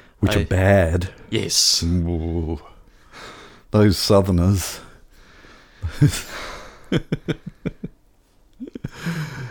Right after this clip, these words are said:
Speaker 1: Uh, we, we, we really don't understand here, um, how all of that, that worked, and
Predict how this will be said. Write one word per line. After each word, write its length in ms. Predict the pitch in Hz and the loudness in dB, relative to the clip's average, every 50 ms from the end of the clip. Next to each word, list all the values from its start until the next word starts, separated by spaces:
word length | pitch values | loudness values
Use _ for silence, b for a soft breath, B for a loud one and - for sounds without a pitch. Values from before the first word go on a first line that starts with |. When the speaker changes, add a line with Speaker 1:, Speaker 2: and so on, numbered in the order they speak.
| B B B - | B B B 0
Speaker 1:
Uh, 640 | 113 107 98 98 95 95 92 90 90 87 82 85 85 - - - - - | 2 4 4 4 4 4 4 2 2 2 0 -2 -2 -4 -8 -8 0 2
we, 160 | 143 151 151 | 2 6 8
we, 200 | 156 165 175 160 | 8 6 6 6
we 300 | 156 160 165 160 143 - - | 4 4 4 4 2 -2 -2
really 680 | 131 117 123 131 139 147 147 143 143 135 131 127 117 104 | 0 2 4 4 6 6 6 8 8 6 8 6 6 6
don't 320 | 104 104 98 98 98 - - - | 6 6 6 6 4 0 -2 -2
understand 1040 | - 104 98 95 92 90 85 - - - - 87 82 82 82 82 80 80 76 76 - - - _ _ _ | 0 2 4 4 4 2 0 -2 -6 -2 -2 0 0 2 0 0 -2 -2 -4 -6 -8 -12 -20 _ _ _
here, 640 | - - - - - 92 87 80 73 78 78 - 78 - _ _ _ _ - | -20 -16 -12 -6 -2 -2 0 0 0 0 -2 -4 -6 -10 _ _ _ _ -12
um, 480 | - - 76 76 76 80 78 78 80 78 - | -10 -8 -6 -6 -4 -4 -4 -6 -8 -10 -12
how 340 | - - - 95 90 90 87 | -10 -6 -4 -2 0 0 0
all 320 | 80 101 98 87 92 95 | 2 2 2 2 2 2
of 80 | 87 80 | 0 0
that, 260 | 87 82 82 - - _ - - - - _ - | 0 -2 -2 -4 -8 _ -20 -20 -20 -20 _ -6
that 280 | - 80 - - - 90 | -6 -6 -6 -6 -10 -10
worked, 640 | 85 78 73 76 76 - - _ _ - - - - - - | -8 -6 -6 -6 -6 -8 -10 _ _ -20 -14 -14 -14 -10 -8
and 520 | 95 82 76 80 78 73 78 76 - - | -10 -8 -6 -6 -6 -8 -8 -10 -12 -16